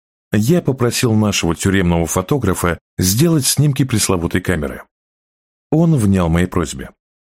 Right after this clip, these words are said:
На другой день я в который раз позвонил психиатру и заявил, что если для этого пациента не подготовят койку, то я завтра же отправлю эти снимки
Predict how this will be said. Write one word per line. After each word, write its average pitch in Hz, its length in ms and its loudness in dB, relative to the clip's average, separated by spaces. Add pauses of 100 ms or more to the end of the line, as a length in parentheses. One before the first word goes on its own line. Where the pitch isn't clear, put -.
(140)
На 104 180 2
другой 101 340 0
день 147 280 2
я 113 220 2
в - 60 -18
который 101 340 0
раз 143 220 -2
позвонил 104 480 0
психиатру 139 640 0
и 127 140 -2
заявил, 107 480 0 (240)
что - 240 0
если 147 380 0
для 120 220 2
этого 104 340 0
пациента 98 480 -2
не 95 100 2
подготовят 98 540 0
койку, 123 520 0 (380)
то 98 160 0
я 120 320 2 (260)
завтра 110 500 0
же 87 160 0
отправлю 90 540 0
эти 101 240 -2
снимки 110 580 0